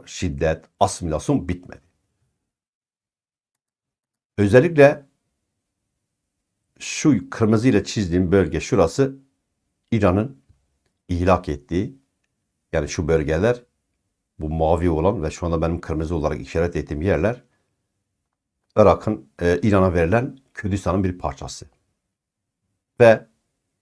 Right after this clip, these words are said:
şu yeşil olan da şu bölge,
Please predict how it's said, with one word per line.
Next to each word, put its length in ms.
şu 280
yeşil 440
olan 320
da 180
şu 280
bölge, 440